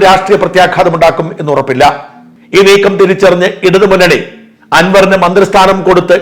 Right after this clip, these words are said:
കൂടെ നിർത്തിയാലും അത്ഭുതപ്പെടേണ്ടതില്ല. ഇടതുമുന്നണിക്കെതിരെയുള്ള കലാപം യു ഡി എഫിനുണ്ടാക്കിയ നേട്ടം അവർക്കും അവഗണിക്കാൻ കഴിയില്ല.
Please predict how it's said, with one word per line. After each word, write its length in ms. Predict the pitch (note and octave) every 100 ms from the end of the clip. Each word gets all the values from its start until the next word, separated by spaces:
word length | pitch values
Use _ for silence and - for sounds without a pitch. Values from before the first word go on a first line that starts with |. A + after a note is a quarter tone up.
| -
കൂടെ 180 | F#3 F#3+ F3+
നിർത്തിയാലും 400 | E3 F3+ E3 E3 - D#3
അത്ഭുതപ്പെടേണ്ടതില്ല. 760 | D3+ D#3+ D3 C#3 B2+ B2 B2+ D3 - - _ _ _ E3
ഇടതുമുന്നണിക്കെതിരെയുള്ള 840 | G#3 A3 A3 G#3+ G#3+ G3+ G#3 G3 G3
കലാപം 400 | F3+ G3+ G#3 A3 A#3+
യു 80 | F#3+ G3+
ഡി 60 | G3+
എഫിനുണ്ടാക്കിയ 480 | G3 F#3 F3+ F3 G3 E3+
നേട്ടം 320 | E3+ F3+ D#3+ G#2 - - _ D#3
അവർക്കും 300 | F3 F3 E3+ D#3
അവഗണിക്കാൻ 400 | E3 E3 D#3+ C#3+
കഴിയില്ല. 320 | B2+ B2+ B2